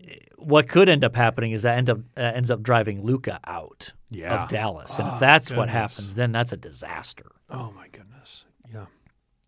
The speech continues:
Speaker 1: Anyway. Uh, also, we'll just make a college basketball note. Uh, I know this is pertinent to a lot of our listeners. Uh, I U upset number one Purdue this past
Speaker 2: I
Speaker 1: weekend.
Speaker 2: saw that.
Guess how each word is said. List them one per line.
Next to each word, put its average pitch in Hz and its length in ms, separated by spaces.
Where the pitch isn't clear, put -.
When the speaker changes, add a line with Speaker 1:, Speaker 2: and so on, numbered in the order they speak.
Speaker 1:
Anyway. 85 380
Uh, 139 380
also, 156 460
we'll 160 140
just 156 100
make 147 120
a 123 60
college 139 260
basketball 127 460
note. 123 380
Uh, 104 600
I 113 100
know 110 100
this - 340
is 104 500
pertinent 117 360
to 110 100
a - 20
lot 117 240
of 123 60
our 110 80
listeners. 101 560
Uh, 95 340
I 131 160
U 147 300
upset - 540
number 123 200
one 127 220
Purdue 117 360
this 196 140
past 311 220
Speaker 2:
I - 20
Speaker 1:
weekend. - 140
Speaker 2:
saw 294 180
that. 123 220